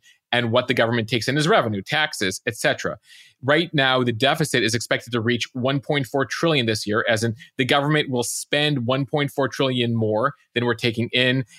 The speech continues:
and it'll be an additional two trillion every year for the coming decade. So the translation is, the more deficits we have, the more debt we accrue, since we need to borrow more. So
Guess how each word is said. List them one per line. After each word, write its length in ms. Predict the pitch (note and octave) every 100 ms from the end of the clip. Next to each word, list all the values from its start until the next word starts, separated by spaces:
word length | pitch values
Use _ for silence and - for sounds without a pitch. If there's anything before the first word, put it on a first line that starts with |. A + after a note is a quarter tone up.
| _
and 140 | B2 B2+
it'll 180 | B2
be 120 | B2 B2+
an 60 |
additional 480 | A#2 A2+ C#3 C#3 A#2+
two 200 | - A3+
trillion 520 | G#3+ - A#2 G#2+ G#2 A2 - _ _
every 280 | C#3+ C#3 D3
year 460 | B2 B2 A2+ A2 -
for 120 | B2+
the 60 | A2
coming 400 | - A2 G#2+ G2+ -
decade. 400 | A#2+ G2+ E2 C2 - -
So 100 | -
the 80 | C3
translation 560 | C3+ D#3 C#3+ G#3+ G3+ D#3
is, 180 | C3+ A#2+
the 100 | C3
more 160 | D#3+
deficits 600 | D3 D3 D#3+ C3+ A2+ G#2+
we 120 | G#2
have, 280 | F#2 E2+ F#2 - _ _
the 140 | C#3
more 220 | D3+ E3
debt 380 | C#3 A2 B2+ B2
we 160 | G#2+ F#2+
accrue, 340 | - - C2 - _ - _
since 220 | - A#2
we 120 | B2
need 160 | A#2+ A2
to 80 | G#2
borrow 400 | G#2 G#2 G#2 G#2
more. 340 | G2 D#2 - _ - _
So 360 | - C#3+ B2